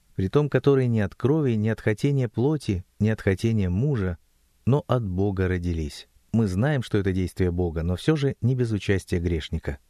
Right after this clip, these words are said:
Оно происходит через выражение воли грешного человека, а Господь умоляет, упрашивает его покаяться. Посмотрите на Иисуса. «Но вы не хотите прийти ко мне, чтобы иметь жизнь.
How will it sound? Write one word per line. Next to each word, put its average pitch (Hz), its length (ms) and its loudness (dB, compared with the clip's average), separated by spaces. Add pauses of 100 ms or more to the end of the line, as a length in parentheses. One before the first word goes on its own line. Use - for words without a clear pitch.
(160)
Оно 123 240 2
происходит 123 580 0
через 113 300 0
выражение 117 560 0
воли 117 340 0
грешного 107 540 0
человека, 101 680 -2 (260)
а 95 100 0
Господь 95 560 -2
умоляет, 98 720 -2 (280)
упрашивает 110 680 0
его 87 200 -2
покаяться. - 640 -6 (340)
Посмотрите 120 580 0
на 85 120 -2
Иисуса. 78 460 -6 (360)
«Но 101 160 2
вы 139 140 0
не 143 120 0
хотите 123 460 0
прийти 113 360 0
ко 104 200 0
мне, 117 300 2
чтобы 113 400 0
иметь 113 240 0
жизнь. 92 400 -2